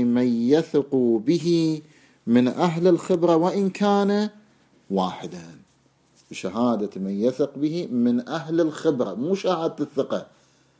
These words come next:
شهادة ذوي الخبرة. وإلا سماحة السيد عنده، كما سيأتي في طيات المسائل، عند خبر الثقة مو حجة، خلافا للسيد الخوئي وجملة من العلماء، السيد الشهيد الأول.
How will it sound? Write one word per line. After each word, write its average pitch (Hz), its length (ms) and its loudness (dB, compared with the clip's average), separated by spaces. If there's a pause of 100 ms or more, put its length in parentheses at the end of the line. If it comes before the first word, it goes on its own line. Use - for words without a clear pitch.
(160)
شهادة 170 680 0
ذوي 175 500 4 (680)
الخبرة. 92 400 0
وإلا 107 300 0
سماحة 117 380 -2
السيد 151 420 0
عنده، 151 260 -2
كما 143 300 -4
سيأتي 131 460 -2
في 98 140 -10
طيات 104 440 -2 (760)
المسائل، 139 640 -2 (580)
عند 110 640 -2 (440)
خبر 117 460 2
الثقة 160 360 0
مو 190 140 0
حجة، 110 320 -10 (720)
خلافا 107 320 2
للسيد 98 560 -2
الخوئي 110 340 -2
وجملة 101 400 -4
من 85 140 -10
العلماء، 82 440 -16
السيد 87 280 -8
الشهيد 87 380 -8
الأول. 78 300 -12